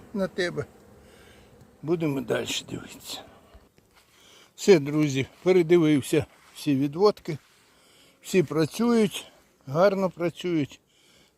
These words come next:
Десь чуть-чуть сильніше, а десь вже й магазини поставив. Бачите, а зараз от два стоять на двісті тридцять і два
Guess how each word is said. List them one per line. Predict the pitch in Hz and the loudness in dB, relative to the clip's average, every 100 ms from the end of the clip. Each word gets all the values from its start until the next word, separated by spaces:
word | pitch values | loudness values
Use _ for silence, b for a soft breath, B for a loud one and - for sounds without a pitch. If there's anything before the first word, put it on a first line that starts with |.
| - | 2
Десь | 254 | 2
чуть-чуть | - 165 147 - 156 | 2 -6 -6 -6 -6
сильніше, | - 196 220 226 214 185 131 - - | -4 -4 -2 -4 0 -2 -2 -12 -12
а | 165 | -10
десь | 170 185 156 - - | -2 -2 -2 -10 -10
вже | 147 151 | -4 -2
й | 156 | 0
магазини | 151 139 165 220 254 | 2 0 0 2 0
поставив. | 196 175 - 185 170 143 - _ b b b b b b b b _ | 0 -6 -4 0 2 0 -2 _ b b b b b b b b _
Бачите, | 147 165 - - - - - | -2 0 0 -6 -10 -16 -18
а | - 165 | -6 0
зараз | 202 190 156 - - _ _ _ b b b b - | 2 4 2 -2 -16 _ _ _ b b b b -6
от | 160 - - B B B B _ _ _ b b b b b b _ | -6 -6 -18 B B B B _ _ _ b b b b b b _
два | 127 120 151 135 110 b b b b _ | -12 -4 2 4 2 b b b b _
стоять | - - 156 151 139 - - _ _ b b b b b _ | -20 -6 0 2 0 -2 -20 _ _ b b b b b _
на | 147 151 | -4 -4
двісті | 147 165 - 156 | -2 -4 -4 -6
тридцять | 143 170 190 226 - - 127 - - - _ _ _ _ b b b - | -4 -2 0 -2 -4 -8 -8 -8 -14 -14 _ _ _ _ b b b -8
і | 127 | -8
два | 131 160 | 0 2